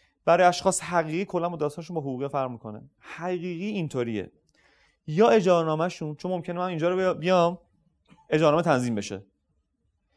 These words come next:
اجاره‌نامه تنظیم بشه، دوستان، تو باب اشخاص حقیقی به منزلهٔ شروع فعالیت. این در رابطه با اشخاص حقیقی اینا رفرنس قانونی نداره، تو عرف رو دارم خدمتتون عرض می‌کنم.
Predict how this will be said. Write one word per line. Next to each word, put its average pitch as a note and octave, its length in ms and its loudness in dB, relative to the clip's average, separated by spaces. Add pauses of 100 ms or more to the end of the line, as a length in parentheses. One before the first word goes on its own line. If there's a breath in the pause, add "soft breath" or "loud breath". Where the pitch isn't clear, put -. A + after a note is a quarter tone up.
(300)
اجاره‌نامه F#3 320 4
تنظیم F#3 540 -2
بشه، F#3 220 0
دوستان، G3 420 -2
تو F3 200 -8
باب E3 420 0
اشخاص D3+ 540 -6
حقیقی D#3 600 -10
به D#3+ 100 -8
منزلهٔ D#3+ 880 -6 (680)
شروع E3 440 -6
فعالیت. D#3+ 720 -2
این - 520 -8
در D3+ 140 0
رابطه D3+ 200 -4
با D3+ 100 0
اشخاص - 340 -8
حقیقی D3+ 260 -4
اینا F#3+ 140 -4
رفرنس D3+ 420 -4
قانونی D3 440 -4
نداره، G3 380 0
تو F3+ 120 -6
عرف E3+ 240 2
رو C3 80 -4
دارم A#2 160 -6
خدمتتون A#2 420 -10
عرض A2+ 180 -8
می‌کنم. A#2 340 -18